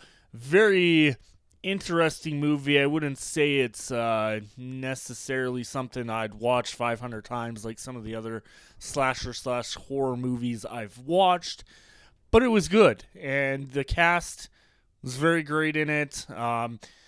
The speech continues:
I also saw from, uh, the previews prior to it, A twenty-four Studios is bringing out quite a bit of interesting movies over the, uh, this year that I'll talk about as well. Get into those previews.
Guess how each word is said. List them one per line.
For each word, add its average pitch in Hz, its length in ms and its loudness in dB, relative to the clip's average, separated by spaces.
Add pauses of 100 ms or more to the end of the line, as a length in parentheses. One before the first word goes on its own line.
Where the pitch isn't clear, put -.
(240)
I - 40 -4
also 165 280 2
saw 151 460 2
from, 131 640 -2
uh, 127 440 -4
the 117 120 -6
previews 185 580 -2
prior 127 420 0
to 127 320 -4
it, 117 260 -2
A 165 160 -2
twenty-four 156 480 -8
Studios 143 560 -6
is 110 100 -14
bringing 165 300 -12
out 147 160 -8
quite 214 180 -8
a 214 60 -4
bit 160 160 -6
of 123 240 -4 (880)
interesting 170 720 -4
movies 117 440 -2
over 110 220 -6
the, 110 340 -6
uh, 107 300 -6
this 110 320 -6
year 110 140 -4
that 110 160 -2
I'll 113 100 -2
talk 120 280 -2
about 117 200 -2
as 101 240 -6
well. 139 540 4 (340)
Get 131 140 0
into 120 200 0
those 131 340 4
previews. 135 760 0